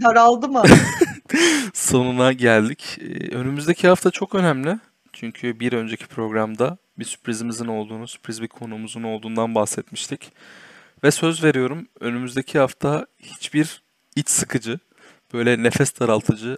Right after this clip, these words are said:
Speaker 2: anksiyete yükseltici şeylerden bahsetmeyeceğiz. Tamamen daha eğlenceli, daha mutlu, daha modumuzu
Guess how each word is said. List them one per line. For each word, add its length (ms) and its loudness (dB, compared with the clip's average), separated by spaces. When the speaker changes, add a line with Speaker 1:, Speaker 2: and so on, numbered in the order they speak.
Speaker 2:
anksiyete 520 -4
yükseltici 680 -2
şeylerden 560 0
bahsetmeyeceğiz. 840 -2
Tamamen 540 -4
daha 260 2
eğlenceli, 680 -2
daha 280 -8
mutlu, 540 -12
daha 580 0
modumuzu 680 -10